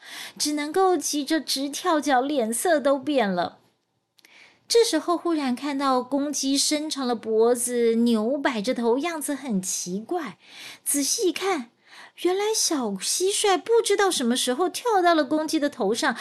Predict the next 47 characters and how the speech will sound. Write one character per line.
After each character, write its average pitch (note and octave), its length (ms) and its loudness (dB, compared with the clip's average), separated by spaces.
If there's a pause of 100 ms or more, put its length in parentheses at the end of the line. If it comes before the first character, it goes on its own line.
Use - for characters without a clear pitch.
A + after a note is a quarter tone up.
(220)
蹲 F#4+ 280 0
在 F4 240 2
鸡 C#4+ 320 -2
冠 D4 260 -2
上 C#4+ 180 -2
面， D4+ 300 -2
用 F4+ 320 2
力 D#4 140 2
的 B3 160 4
盯 F4+ 400 -4
着 D#4+ 100 2
不 F#3+ 160 -6
放。 F#3+ 400 -2 (840)
程 A3 220 2
明 A3+ 220 2
开 A#3+ 280 -4
心 A#3+ 360 -2
极 G#3 200 -2
了， G3 160 2
赶 A#3+ 400 -2
紧 C4 300 -6
把 A#3 220 2
小 F#3 280 0
蟋 F#3 260 -4
蟀 G#3 200 0
抓 F#3+ 220 -2
下 G#3 180 -4
来， E3 220 -2
放 F#3 260 0
进 F#3 200 -4
笼 D#3+ 220 -6
子 F#3 120 -6
里 D#3+ 120 -6
面。 F3+ 300 -4 (840)
第 G#4 120 6
二 G4+ 120 6
天， F4 280 0
程 C4+ 180 -2
明 B3+ 240 -2
就 C4 160 2
把 F#3+ 240 0
蟋 A3 320 -4
蟀 G#3 220 0
献 B3 340 -2
给 D#3+ 220 -4
县 F3 340 -2
官。 F#3+ 320 0